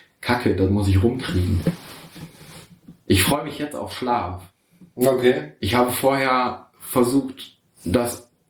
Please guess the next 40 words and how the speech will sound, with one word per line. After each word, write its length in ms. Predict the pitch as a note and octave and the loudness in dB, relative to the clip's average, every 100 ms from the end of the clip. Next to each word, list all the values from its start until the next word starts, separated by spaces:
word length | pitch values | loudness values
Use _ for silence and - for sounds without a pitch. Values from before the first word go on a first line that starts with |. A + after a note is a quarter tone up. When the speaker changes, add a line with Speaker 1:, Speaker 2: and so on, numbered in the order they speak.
| _ - | _ -4
Speaker 1:
so 240 | C3+ C#3+ | 4 6
lange 380 | C#3+ D#3+ E3 D3 | 6 4 0 0
wie 80 | D3+ | -2
es 100 | - | 4
geht 300 | D3 C#3+ C3+ | 4 4 2
rauszuzögern, 1000 | C#3 C#3+ B2 A#2+ A#2+ G#2 A2 A#2 A#2+ - | 0 0 -4 0 2 4 2 2 0 0
damit 260 | A2+ B2 | 2 2
ich 140 | B2 B2+ | 0 2
möglichst 420 | C#3 D3+ C3 - | 2 4 0 0
müde 600 | B2+ C#3 D#3 F3+ D#3 C#3+ | 2 6 6 6 2 2
und 340 | - B2+ B2+ - - A1 - | -2 -6 -8 -12 -16 -10 -4
irgendwie 340 | C3 B2+ B2 | 0 2 4
wirklich 420 | C#3+ - - - | 4 2 -4 -2
abschalten 1000 | A#2+ - - B2 B2 - A#2 A#2+ B2 B2 | -2 0 2 2 2 -2 -2 -2 -2 -4
in 140 | E2 A2+ | -2 4
dem 120 | A2+ | 6
Moment, 360 | A2+ A#2 A#2 A2+ | 6 6 4 4
wenn 100 | A#2 | 0
ich 160 | A2+ | -2
irgendwann 220 | G2+ A2+ A2+ | -2 0 0
ins 100 | G#2 | 2
Bett 160 | C#3 - | 0 0
falle. 420 | - G2+ A2 - - - - - | 0 0 0 -6 -16 -20 -20 -6
Das 160 | - A#2+ | -2 2
habe 100 | D3 | 2
ich 80 | - | 2
jetzt 120 | - | 2
alles 180 | F#2+ F#2 | 4 2
nicht 140 | F#2 | 0
mehr. 100 | G2 | 0
Das 100 | F#2+ | 2
heißt, 140 | A#2 B2+ | 2 2
ich 120 | - | 0
kann 180 | C3 C3 | 0 4
mich 240 | B2+ B2 | 4 6
jetzt 260 | A#2 A2+ - | 4 2 2
wirklich 460 | C3 C3 B2+ - | 0 0 -4 -2
erholen 560 | A#2 G#2+ F#2+ C#3 C#3+ C3 | 0 0 2 4 4 2
durch 240 | A#2 B2 | 2 2
Schlafen. 580 | B2 A2+ A2+ A2+ F#2+ F#2+ | 2 0 0 -2 -4 -6